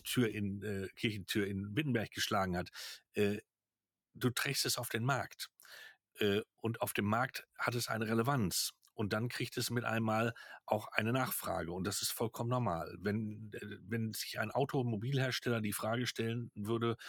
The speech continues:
wohin seine Blechkisten überall verkauft werden und alle anderen machen doch auch noch Millionen davon,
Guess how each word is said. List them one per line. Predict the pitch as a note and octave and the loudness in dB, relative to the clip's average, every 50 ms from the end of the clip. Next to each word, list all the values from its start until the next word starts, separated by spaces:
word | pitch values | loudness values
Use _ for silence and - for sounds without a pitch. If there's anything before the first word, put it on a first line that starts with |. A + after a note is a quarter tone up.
| - - - - - - _ _ | -12 -12 -14 -16 -18 -20 _ _
wohin | G2+ G#2+ G#2 G2 C3+ D#3 C#3+ | 2 2 4 4 4 2 2
seine | A2 A#2 A#2+ A#2 A#2+ A2+ | 2 2 2 2 2 2
Blechkisten | G#2 A#2 B2+ C3 - - - - C3 A#2+ - - - - B2 A#2+ A#2+ A2+ - | 2 2 2 2 0 -4 -4 -2 0 0 0 0 -2 -2 -2 -2 -2 -2 -2
überall | - A#2 A2 B2 A2+ - G#2 G#2+ G#2 | -2 2 2 2 2 2 2 2 2
verkauft | - - - F#2+ - - B2 B2 - - - | 0 -2 -6 -4 0 0 0 0 0 -2 0
werden | B2+ A#2 A#2 A#2 A#2+ A#2+ | 0 0 2 2 0 -2
und | G#2+ G2+ A2 | -2 -2 -2
alle | - G#2+ A2+ | 0 0 0
anderen | A2+ A#2+ A2+ A2+ G#2+ G#2+ | 0 0 0 2 2 0
machen | A2 - A#2 A2+ | 0 0 0 0
doch | G#2 G2+ G#2 | 0 0 0
auch | B2+ C#3 - | -2 -4 -2
noch | - C3 G#2 G2 | 0 -2 0 2
Millionen | G2+ G2 F#2+ F#2+ F#2 F#2+ F#2 F#2+ G2 F#2 | 2 2 2 4 2 2 2 2 2 2
davon, | F2+ E2+ - - - G2+ A#2+ A#2+ | 2 0 0 0 -2 -2 -2 -4